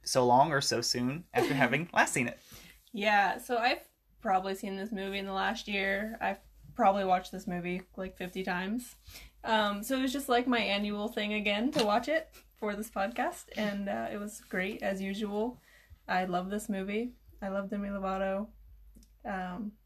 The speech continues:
Speaker 2: I'm not gonna say anything bad about this movie. <laughs> I'm just telling you that now.
Speaker 1: And that's a very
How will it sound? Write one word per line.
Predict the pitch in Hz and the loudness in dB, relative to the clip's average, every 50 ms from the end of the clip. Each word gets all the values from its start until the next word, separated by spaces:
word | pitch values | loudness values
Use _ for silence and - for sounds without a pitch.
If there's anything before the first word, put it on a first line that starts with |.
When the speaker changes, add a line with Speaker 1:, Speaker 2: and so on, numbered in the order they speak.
| - - | -12 -4
Speaker 2:
I'm | - 208 202 196 | 0 0 0 0
not | 190 180 190 190 | 0 -2 -2 -2
gonna | 190 190 190 | -4 -4 -4
say | - 196 180 185 | -4 -4 -4 -2
anything | 185 180 180 180 180 | -4 -4 -6 -4 -4
bad | 180 180 175 | -2 -2 -2
about | 175 180 - - | -2 -2 -4 -4
this | - - - | -6 -8 -10
movie. | 202 - - 190 196 - - - - - - - | -10 -8 -6 0 2 4 4 4 2 -2 -16 -18
<laughs> | - - - - - - - | -18 -18 -18 -20 -14 -8 -6
I'm | 208 202 | -4 -4
just | - 196 - - | -4 -6 -8 -6
telling | 190 180 180 180 | -6 -6 -4 -4
you | 180 180 | -4 -4
that | - - - | -4 -4 -4
now. | - - - 208 208 220 - - - _ - - - - - - - - - - - - - - - - - _ _ _ _ _ - - | -4 -4 -4 -6 -8 -10 -14 -20 -20 _ -20 -20 -20 -20 -20 -18 -16 -16 -14 -16 -16 -18 -20 -20 -20 -20 -20 _ _ _ _ _ -12 -4
Speaker 1:
And | 156 151 170 147 | 2 6 8 10
that's | 139 139 143 - - - - - - - | 10 10 10 8 4 2 2 0 0 0
a | 147 131 | 2 4
very | 123 135 131 131 127 131 135 | 6 6 6 6 6 4 0